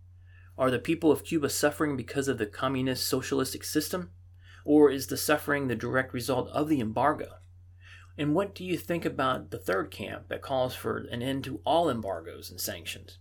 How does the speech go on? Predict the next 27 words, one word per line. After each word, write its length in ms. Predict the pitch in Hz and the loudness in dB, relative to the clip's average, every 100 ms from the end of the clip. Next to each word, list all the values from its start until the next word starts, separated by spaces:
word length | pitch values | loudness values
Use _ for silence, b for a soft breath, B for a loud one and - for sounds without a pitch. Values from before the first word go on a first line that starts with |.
| - - - - | -20 -20 -20 -6
After 220 | 170 175 | 0 2
learning 260 | 160 214 233 | 4 4 4
about 220 | 185 165 | 2 0
the 40 | 143 | 0
details 480 | 131 135 135 113 | -2 -2 0 0
of 80 | 113 | 0
the 80 | 107 | -4
embargo, 460 | 101 110 107 104 110 | -2 2 4 2 -2
I 60 | |
tend 240 | 110 170 160 | -2 -2 -2
to 60 | |
fall 340 | - 131 123 123 | -2 0 2 2
in 60 | |
the 60 | 101 | -2
camp 360 | - 123 117 | -6 -4 -2
that 160 | 95 - | -2 -4
the 140 | 104 - B B | -8 -10 B B
Cuban 300 | - 151 123 | 4 4 6
government 420 | 113 123 110 90 | 4 4 2 -4
bears 360 | 101 104 101 - | 0 0 0 -6
the 100 | 131 | -8
majority 560 | 107 101 123 117 110 104 | -10 -4 -2 0 0 -2
of 120 | - | -4
the 60 | |
burden 400 | 95 117 113 107 | -4 0 0 -2
and 200 | 90 80 | -6 -10
blame. 360 | 85 87 87 | -6 -6 -6